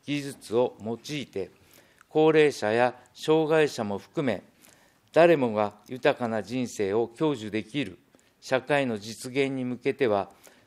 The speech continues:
高齢者などが情報通信機器サービスの利用方法に関し、身近な場所で、身近な人に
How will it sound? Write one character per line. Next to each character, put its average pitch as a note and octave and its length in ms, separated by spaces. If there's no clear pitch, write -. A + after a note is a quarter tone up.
高 D3 220
齢 D#3 180
者 A2+ 180
な B2+ 140
ど G2+ 160
が A#2+ 220
情 D#3 240
報 D#3 260
通 D#3+ 360
信 D#3 300
機 - 180
器 - 120
サ D#3 220
ー D3+ 60
ビ B2+ 80
ス - 140
の G#2 180
利 G#2+ 80
用 C#3 240
方 C#3 260
法 G2+ 160
に F#2 100
関 B2 300
し、 - 240
身 B2+ 160
近 C#3 300
な C#3+ 140
場 C#3 100
所 D3 160
で、 C3+ 260
身 C3+ 140
近 D3+ 280
な E3 140
人 D3+ 260
に E2+ 160